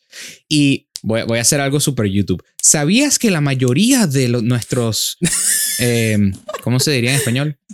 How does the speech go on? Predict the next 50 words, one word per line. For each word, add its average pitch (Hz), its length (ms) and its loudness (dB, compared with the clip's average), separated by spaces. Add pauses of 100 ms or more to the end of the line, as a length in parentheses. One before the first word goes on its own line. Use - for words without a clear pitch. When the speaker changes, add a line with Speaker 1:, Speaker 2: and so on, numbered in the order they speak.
(220)
Speaker 1:
Viden- 123 260 4
Speaker 2:
Suscriptores, 139 500 2
bro. 139 220 0 (220)
Speaker 1:
Sus- 143 180 0
Speaker 2:
No, 131 300 2
de, 123 160 0
no. 123 100 4
Speaker 1:
No. 117 640 0 (540)
Speaker 2:
Observadores, 127 680 2
bro. 123 220 0 (560)
Speaker 1:
Sure. 95 420 -2 (360)
La 127 180 0
mayoría 165 340 2
de 254 60 4
nuest-, 214 260 4
de 165 160 2
las 156 160 0
personas 202 460 0
que 170 80 0
obser-, 156 360 -2
que 135 220 0
ven 165 220 2
nuestros 175 280 2
videos 135 320 4
no 156 300 6
están 185 320 0
suscritos 156 580 -2
al 127 120 0
canal. 110 480 -2 (420)
No 123 140 4
Speaker 2:
Tienes 220 100 6
que - 40 4
Speaker 1:
saben 160 200 4
Speaker 2:
poner 143 120 6
el 139 80 4
Speaker 1:
lo 156 60 8
mucho 190 300 6
Speaker 2:
grafiquito. 123 220 -4 (520)
Tienes 131 200 -2
que - 80 2
Speaker 1:
Sí, - 60 4
Speaker 2:
poner 127 80 2
Speaker 1:
sí, 127 80 4
Speaker 2:
el 127 60 2
Speaker 1:
claro, 117 260 0
el 107 100 0
Speaker 2:
gráfico. 95 320 -2
Speaker 1:
graf-, - 40 -4
el 101 120 0
graph 95 220 -4